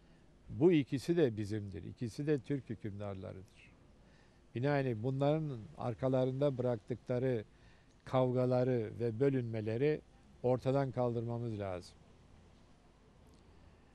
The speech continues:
Üçüncüsü, Cem Vakfı'na kırk dört dönümlük bir yer o gün tahsis edilecekti ve o tahsis edilen yerde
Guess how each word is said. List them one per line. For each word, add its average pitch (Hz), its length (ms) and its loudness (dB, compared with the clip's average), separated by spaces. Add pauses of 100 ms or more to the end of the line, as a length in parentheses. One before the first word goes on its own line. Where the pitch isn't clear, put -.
(300)
Üçüncüsü, 170 760 2 (1500)
Cem 165 320 2
Vakfı'na 127 560 2 (460)
kırk - 280 -2
dört 180 180 2 (680)
dönümlük 117 640 0
bir 143 140 4
yer 131 580 2 (680)
o 156 140 6
gün 123 240 0
tahsis 123 460 0
edilecekti 156 800 2 (840)
ve 131 220 2
o 160 200 4
tahsis 131 440 2
edilen 120 320 2
yerde 123 580 2